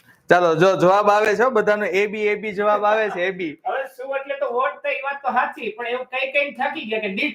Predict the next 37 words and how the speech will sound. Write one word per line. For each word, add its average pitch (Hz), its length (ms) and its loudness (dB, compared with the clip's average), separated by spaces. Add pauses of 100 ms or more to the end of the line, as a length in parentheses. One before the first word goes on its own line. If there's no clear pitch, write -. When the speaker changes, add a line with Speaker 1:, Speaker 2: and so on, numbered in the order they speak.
Speaker 2:
પછી 185 220 -8
તો 262 80 -4
વી 370 140 4
વન 294 180 4
આવે, 165 160 0
તો 185 100 -4
ગોતો 262 260 2
તો 190 120 -2
did 214 240 -2
પછી 220 200 -8
વી 233 100 -6
વન 233 160 -2
ક્યાં? - 380 -2 (920)
ક્યાં 247 240 4
છે 196 100 4
આમાં? 180 260 4
what 214 240 2
પછી 208 180 -4
did 185 300 0
ને 180 120 0
did 196 220 -2
પછી 190 200 -4
વી 208 80 -4
વન, 220 240 -2
અ, 220 140 0 (380)
હેલ્ડ 185 260 0
નો - 80 -6
કહેવાય, 131 220 -4
હોલ્ડ 175 280 2
કહેવાય. 123 200 -4
એ 196 140 2
Speaker 1:
યસ, 180 120 4
Speaker 2:
આન્સર 156 320 2
Speaker 1:
એ - 20 -8
Speaker 2:
આવશે. 190 240 4
Speaker 1:
આન્સર 165 400 0
આવશે. 139 340 -2